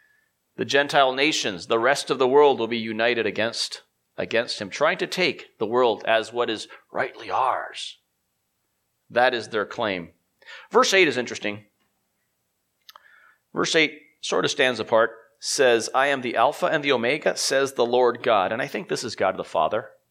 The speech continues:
This is like God says, "Well, while we're at it, let me just throw my signature on this.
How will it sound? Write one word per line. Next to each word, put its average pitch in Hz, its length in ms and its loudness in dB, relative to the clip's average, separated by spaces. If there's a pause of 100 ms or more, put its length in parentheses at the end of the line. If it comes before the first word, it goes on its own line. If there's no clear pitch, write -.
(920)
This 139 140 -10
is 190 120 -4
like 185 220 4
God 131 400 6 (140)
says, 135 260 -2
"Well, 139 420 4 (280)
while 170 240 6
we're 135 120 6
at 123 180 6
it, 117 120 0
let 139 140 -2
me 139 80 -8
just 117 260 -2 (380)
throw 135 180 2
my 120 140 2
signature 110 480 -4
on 82 140 -4
this. - 280 -12